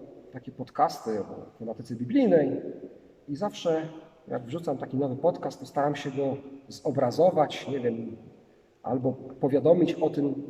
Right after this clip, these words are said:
o czym będzie dany odcinek, albo zachęcić do posłuchania. I ostatnio wykorzystałem taki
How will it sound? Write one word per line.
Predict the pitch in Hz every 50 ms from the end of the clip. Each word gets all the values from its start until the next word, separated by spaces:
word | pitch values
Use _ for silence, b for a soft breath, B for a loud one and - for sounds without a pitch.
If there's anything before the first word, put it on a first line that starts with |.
| - - -
o | 151 151
czym | - 151 143
będzie | 127 147 143 135 127 139 127
dany | 131 131 131
odcinek, | 123 123 - - 202 214 202 175 151 -
albo | - 120 123 120 127
zachęcić | 123 127 127 135 131 131 127 127
do | 139 127
posłuchania. | - 127 - - - - 202 196 185 170 160 160 - - - - - b b b b b b b b b b _ _ _
I | - 135
ostatnio | 139 156 - - 180 180 180 175 170 175 170 170 175 - - - - - -
wykorzystałem | 131 147 - 160 143 143 - - 160 151 147 139 135
taki | 131 139 127 - -